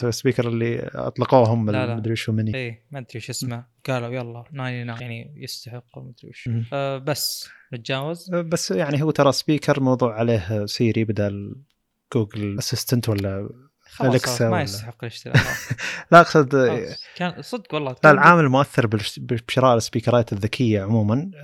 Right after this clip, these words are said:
Speaker 1: إن الشخص وش يستخدم أكثر شيء، مثلا أليكسا ولا، آه، جوجل أسيستنت ولا سيري مثلا،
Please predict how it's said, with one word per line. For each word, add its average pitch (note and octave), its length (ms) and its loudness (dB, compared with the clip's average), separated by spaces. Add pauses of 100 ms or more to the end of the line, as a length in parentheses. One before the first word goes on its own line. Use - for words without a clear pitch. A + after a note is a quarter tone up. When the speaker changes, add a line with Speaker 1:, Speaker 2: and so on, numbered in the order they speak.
(120)
Speaker 1:
إن B2 440 0 (300)
الشخص - 420 0
وش A2 100 0
يستخدم - 480 -4
أكثر A2+ 240 -6
شيء، G2+ 220 -6
مثلا G#2 200 -6
أليكسا A#2+ 340 -2
ولا، G2 460 -4 (480)
آه، G2+ 580 -2 (640)
جوجل A2+ 560 -2
أسيستنت B2 480 -4
ولا G2 280 -6 (100)
سيري G#2 360 -2
مثلا، G2 340 -8